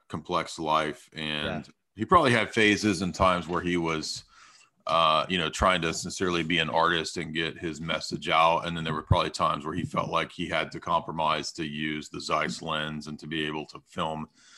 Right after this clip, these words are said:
Speaker 1: stuff, you know, with the mil-, with, uh, nasa, with the Air Force assistance. So all of that went down in his life. And I think that, um, he's a, just a complex ca-, character who, <laughs> um,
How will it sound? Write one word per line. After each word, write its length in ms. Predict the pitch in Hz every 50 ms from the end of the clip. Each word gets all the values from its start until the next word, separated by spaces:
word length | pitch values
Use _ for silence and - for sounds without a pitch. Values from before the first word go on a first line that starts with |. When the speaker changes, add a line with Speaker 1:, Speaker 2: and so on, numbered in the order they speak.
| - - - - -
Speaker 1:
stuff, 380 | - - 113 98 90 87 - -
you 100 | 101 98
know, 140 | 87 82
with 300 | 82 85 95 92 90 -
the 80 | - 101
mil-, 200 | 90 90 90 - -
with, 260 | 95 92 87 - -
uh, 380 | 95 85 82 80 80 80 80 76 - -
nasa, 580 | 92 92 87 85 85 82 - - 98 87 82 82
with 140 | 85 82
the 100 | 82 87 82
Air 140 | 82 80 73
Force 420 | - - 87 82 80 80 - -
assistance. 640 | 87 - - 90 85 - - - 87 82 76 73 -
So 320 | - 92 85 80 82 - _ - - - -
all 200 | - 110 120 123
of 60 | 117 98
that 200 | 113 107 101 95
went 180 | 107 107 95 92
down 280 | 92 90 90 95 92
in 100 | 90 87
his 160 | 85 78 -
life. 320 | 82 80 80 85 87 85 -
And 80 | - 78
I 60 | 78
think 260 | - - 90 82 - -
that, 240 | 87 82 80 76 - _ -
um, 540 | - 82 82 80 80 78 78 78 78 76 - -
he's 180 | 90 95 87 78
a, 100 | 85 85
just 280 | 78 78 85 82 -
a 80 | 78 78
complex 560 | - - 90 82 - 98 95 87 82 - -
ca-, 180 | - - 92 87 - - -
character 440 | - - 90 85 - - - 87 78
who, 240 | - 90 85 82 73 - - - -
<laughs> 720 | 175 - - - - - - - - - - - - -
um, 420 | 90 87 85 80 80 76 78 76